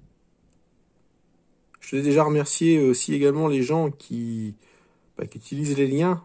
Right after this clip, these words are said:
dans, dans la vidéo. Mes liens affiliés, ben, ce sont des liens affiliés, hein. Qu'est-ce que ça veut dire ? Ça veut dire tout simplement que, euh, bah, lorsque vous commandez chez mon partenaire Philibert,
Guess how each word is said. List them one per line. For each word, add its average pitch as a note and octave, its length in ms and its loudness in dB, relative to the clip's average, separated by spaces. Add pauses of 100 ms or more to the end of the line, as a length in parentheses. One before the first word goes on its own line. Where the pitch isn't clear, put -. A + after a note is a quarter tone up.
dans, B2 600 -4
dans A#2 160 -4
la A#2+ 80 0
vidéo. A#2+ 400 -2 (1040)
Mes A#2 120 -2
liens C3+ 200 0
affiliés, C#3+ 400 -2
ben, A2 160 -6
ce - 100 -6
sont - 140 -4
des A#2+ 100 -2
liens B2 140 -2
affiliés, B2 240 -8
hein. B2+ 180 -8 (1040)
Qu'est-ce - 140 -12
que B2+ 80 -6
ça B2 160 0
veut B2 140 2
dire ? C3+ 200 0
Ça - 140 -4
veut A#2 80 0
dire B2+ 160 -2
tout - 80 -12
simplement C#3 560 -2
que, D3 460 -4
euh, A2+ 320 -2
bah, A2 120 -4
lorsque C3 280 -2
vous A#2+ 160 -2
commandez C#3+ 420 -2
chez - 160 -8
mon B2 80 -2
partenaire B2 400 -6
Philibert, B2 640 -2